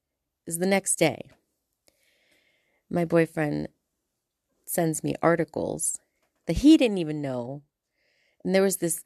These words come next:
big flood in the seventies in his town where hundreds of people died. And the house that he lives in was one of the main streets that got flooded in the seventies.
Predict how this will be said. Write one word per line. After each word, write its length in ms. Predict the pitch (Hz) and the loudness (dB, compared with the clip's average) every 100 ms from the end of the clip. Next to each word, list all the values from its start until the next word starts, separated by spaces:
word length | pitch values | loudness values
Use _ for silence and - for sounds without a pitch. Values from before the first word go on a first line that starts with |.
| - | -6
big 220 | 180 214 208 | -2 -2 -4
flood 540 | - - 175 170 151 | -14 -4 2 2 2
in 140 | 143 | -2
the 80 | 139 | -4
seventies 840 | - - 147 160 139 - - - - | -4 -2 -2 -2 -6 -10 -10 -10 -8
in 100 | 143 | -8
his 240 | 139 135 | -6 -8
town 520 | - 160 147 - - 151 _ _ _ _ _ _ _ _ - - | -2 2 2 -2 -10 -14 _ _ _ _ _ _ _ _ -20 -6
where 200 | 156 147 | -2 -2
hundreds 520 | - 175 170 160 151 | -2 -2 0 -2 -6
of 100 | - | -10
people 260 | 156 - 135 | -10 -8 -8
died. 360 | - - - - | -6 -6 -10 -8
And 260 | 143 143 139 _ _ _ _ _ _ | -8 -8 -10 _ _ _ _ _ _
the 60 | 160 | -2
house 220 | 160 156 | 0 0
that 140 | - 147 | -4 -6
he 100 | 147 | -4
lives 300 | 143 135 135 | -4 -4 -4
in 320 | 127 127 135 _ _ _ _ _ _ - | -4 -6 -10 _ _ _ _ _ _ -2
was 280 | 151 143 139 | 0 0 -2
one 160 | 139 | -4
of 60 | 139 | -2
the 60 | 139 | -4
main 240 | 131 131 | -4 -4
streets 380 | - - - - | -8 -10 -10 -8
that 120 | - | -6
got 180 | 127 - | -6 -8
flooded 440 | - 120 - - - _ _ _ _ - | -8 -6 -6 -10 -16 _ _ _ _ -4
in 120 | 147 | -2
the 60 | 135 | -2
seventies. 680 | - - 123 - 135 - | -4 -4 -6 -8 -14 -16